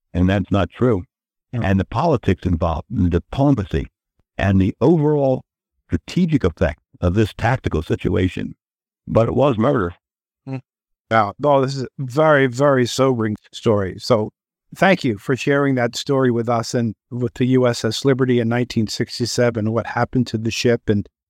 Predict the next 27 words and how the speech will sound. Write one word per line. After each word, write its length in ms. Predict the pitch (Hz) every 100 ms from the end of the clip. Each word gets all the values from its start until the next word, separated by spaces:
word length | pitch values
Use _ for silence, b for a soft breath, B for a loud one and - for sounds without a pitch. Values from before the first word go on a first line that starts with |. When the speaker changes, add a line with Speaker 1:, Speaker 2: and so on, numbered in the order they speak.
| _ _
Speaker 2:
and 180 | 131 127
all 160 | 135 143
your 200 | 135 -
insight 520 | 139 143 - 110 110 131
into 360 | 131 - 113
it 100 | 104 -
and 300 | 117 110 110 113
giving 320 | 104 143 143
us 100 | 123
so 200 | - 127
much 260 | 120 117 - _
to 100 | -
think 260 | - 147 131
about 260 | 104 101 -
and 100 | 101
chew 320 | - 135 110
on 140 | 104
and 80 | 110
look 160 | 120 -
for 160 | 113 98
ourselves. 480 | - 135 117 107 - _ _
So 120 | -
thank 300 | - 156 170
you 100 | 110 85 _ - -
for 160 | 113
sharing. 380 | - 139 127 117
Speaker 1:
Okay. 440 | 107 - 151 165